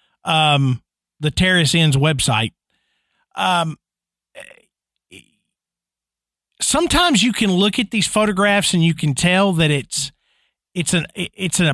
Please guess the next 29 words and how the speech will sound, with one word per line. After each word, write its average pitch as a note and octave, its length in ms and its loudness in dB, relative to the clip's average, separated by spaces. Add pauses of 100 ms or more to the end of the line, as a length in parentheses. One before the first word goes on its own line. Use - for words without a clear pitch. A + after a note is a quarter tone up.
poorly A3+ 440 2
exposed F#3+ 680 0
photo F#3 760 2
or D3+ 260 0
it's C#3 180 -4 (100)
overexposed G3 1040 0
in F3 200 2
one F3+ 180 2
portion, F3+ 600 0 (420)
and E3+ 260 4
that E3+ 340 2
looks F#3 280 0
like E3+ 180 0 (540)
not E3 380 0
this. G3 600 0 (640)
I E3+ 80 -4
mean, F3 240 4
this G#3 260 2
looks A3+ 280 0
like E3+ 240 0 (640)
straight A3+ 420 0
up G#3+ 340 0
mist. F3+ 640 0
You E3 180 0
can D3+ 440 -2
see F#3 280 -2
definition E3 840 0
in D3+ 220 0
it. D3 340 -4